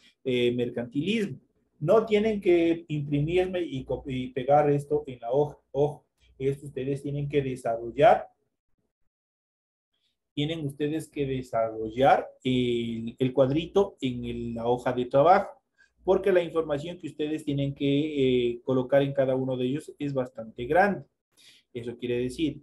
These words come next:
este cuadro, eh, cuadro comparativo va a ser una, una, como su nombre lo indica, una comparación entre, entre el mercantilismo y el capitalismo. ¿En relación de qué? En relación del origen.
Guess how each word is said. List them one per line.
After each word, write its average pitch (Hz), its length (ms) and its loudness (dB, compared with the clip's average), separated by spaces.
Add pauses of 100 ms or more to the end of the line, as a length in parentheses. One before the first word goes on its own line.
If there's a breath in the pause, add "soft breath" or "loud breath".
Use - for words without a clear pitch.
(100)
este 135 280 -4
cuadro, 143 580 2
eh, 120 920 -4
cuadro 139 320 0
comparativo 143 880 -2 (340)
va 131 140 0
a 131 40 -6
ser 127 200 -2
una, 131 280 -2
una, 127 800 -2
como 127 160 -10
su 127 120 -12
nombre 139 200 -4
lo 143 80 0
indica, 143 360 -2
una 135 160 -2
comparación 131 560 -4
entre, 131 440 -2
entre 131 280 -4
el 120 100 -6
mercantilismo 165 920 -4 (260 loud breath)
y 127 120 2
el 117 100 -4
capitalismo. 127 760 -2
¿En 120 100 -8
relación 117 580 -6
de 147 120 -4
qué? 180 360 4 (320)
En 127 100 -10
relación 123 460 -4
del 120 160 -2
origen. 175 580 -2